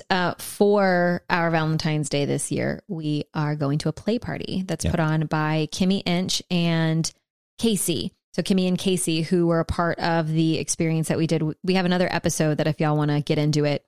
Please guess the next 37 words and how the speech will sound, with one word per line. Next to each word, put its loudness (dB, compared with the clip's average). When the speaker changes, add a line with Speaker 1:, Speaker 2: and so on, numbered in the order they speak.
Speaker 1:
it's -2
us 0
talking -2
about -2
a -4
kinky 0
weekend 0
that -2
we 2
hosted. -2
Speaker 2:
With 4
Kimmy, 4
who 4
Speaker 1:
With 4
Speaker 2:
is 2
our 4
Speaker 1:
Kimmy 4
and -2
Casey. 2
Speaker 2:
dominatrix 2
and 2
Speaker 1:
Yeah. 2
Speaker 2:
shaman 4
dust 2
of 2
the 2
Speaker 1:
Yeah, 2
Speaker 2:
experience. 2
Speaker 1:
so 2
just 2
look 2
up 0
That 0
Sex -2
Chick, 0
look 0
up 2